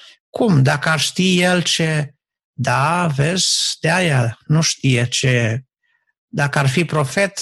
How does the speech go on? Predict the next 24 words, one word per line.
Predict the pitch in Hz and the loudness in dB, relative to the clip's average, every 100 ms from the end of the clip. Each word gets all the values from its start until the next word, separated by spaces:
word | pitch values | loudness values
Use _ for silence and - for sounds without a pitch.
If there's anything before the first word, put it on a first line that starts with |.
| - | -6
ar | - 151 | -2 -2
ști | - 220 | -2 -2
ce | 220 170 | 0 -2
fel | 135 139 | -2 0
de | 131 | 2
femeie | 131 147 131 135 127 | 0 0 2 4 4
este | 131 135 | 2 0
aceasta | 131 127 - 135 | -2 -2 -2 -4
care | 127 123 | -2 0
se | 127 131 | 0 -2
apropie | 131 131 127 | -4 -4 -2
de | 120 120 | -2 -2
el. | 113 - | -2 -8
Puneau | - 139 170 208 | -6 0 2 2
la | 208 | 2
îndoială, | 196 165 165 190 185 135 117 | 2 2 2 2 2 0 0
îl | 147 135 | 0 0
puneau | 151 151 185 | 2 2 2
la | 190 | 2
îndoială | 165 156 180 196 | 2 2 2 2
în | 180 | 0
fel | 131 - 214 | 0 -2 -2
și | - 185 | 0 -2
chip. | - 139 | -2 -4